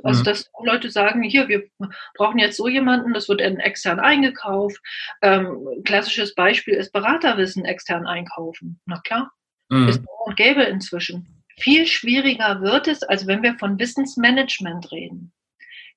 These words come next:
Speaker 1: viel schwieriger wird es bei der Frage, wie sichern wir unser Wissen?
Speaker 2: Mhm.
Speaker 1: Und vor allen Dingen,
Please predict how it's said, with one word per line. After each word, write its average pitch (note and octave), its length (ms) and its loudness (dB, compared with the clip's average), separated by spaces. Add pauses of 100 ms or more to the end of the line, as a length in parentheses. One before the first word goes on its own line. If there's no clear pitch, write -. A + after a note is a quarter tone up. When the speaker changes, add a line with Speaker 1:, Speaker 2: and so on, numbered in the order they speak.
(280)
Speaker 1:
viel B3 200 -2
schwieriger B3+ 520 2
wird A3 200 0
es B3 180 -4
bei G#3+ 140 4
der G#3 160 4
Frage, G#3+ 600 2 (360)
wie G#3 480 -6
sichern G#3 600 2
wir C4 200 2
unser B3 340 0
Wissen? C#4 340 -8 (220)
Speaker 2:
Mhm. G#2+ 520 -6 (720)
Speaker 1:
Und C4 300 4
vor C4 200 4
allen B3 320 6
Dingen, B3 400 2